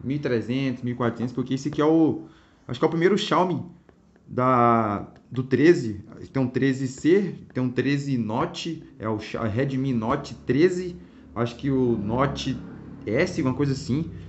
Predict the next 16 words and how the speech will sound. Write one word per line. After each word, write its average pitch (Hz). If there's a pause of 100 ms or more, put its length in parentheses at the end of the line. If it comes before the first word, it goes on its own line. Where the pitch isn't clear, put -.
Eu -
sei 139
que 135
esse 151
aqui 147
acho 147
que -
é 143
o 143
porta 143
de 151
entrada 139
pro 143
Xiaomi 135 (420)
treze, 131 (440)
né? 101